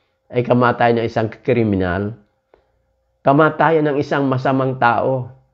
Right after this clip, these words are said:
Gayong alam natin, sabi sa ikalawang Korinto cinco veintiuno, na walang kasalanan ng ating Panginoong Hesukristo. Itinuring siyang may sala upang tayo na mga,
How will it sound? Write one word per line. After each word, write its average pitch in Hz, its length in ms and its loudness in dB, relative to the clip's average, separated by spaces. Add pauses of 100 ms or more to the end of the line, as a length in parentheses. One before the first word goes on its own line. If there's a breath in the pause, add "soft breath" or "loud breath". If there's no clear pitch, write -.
(720)
Gayong 175 320 4
alam 160 320 2
natin, 156 320 0
sabi 147 320 -2
sa 147 160 -2
ikalawang 151 560 2
Korinto 156 400 2
cinco 160 560 0
veintiuno, 143 800 2 (240 loud breath)
na 160 160 4
walang 185 400 2
kasalanan 175 640 -2
ng 151 160 -2
ating 160 400 -2
Panginoong 135 400 0
Hesukristo. 147 480 -2
Itinuring 170 560 4
siyang 175 240 -2
may 165 160 0
sala 127 640 -2 (240 soft breath)
upang 110 400 -4
tayo 135 240 4
na 143 80 0
mga, 127 280 -2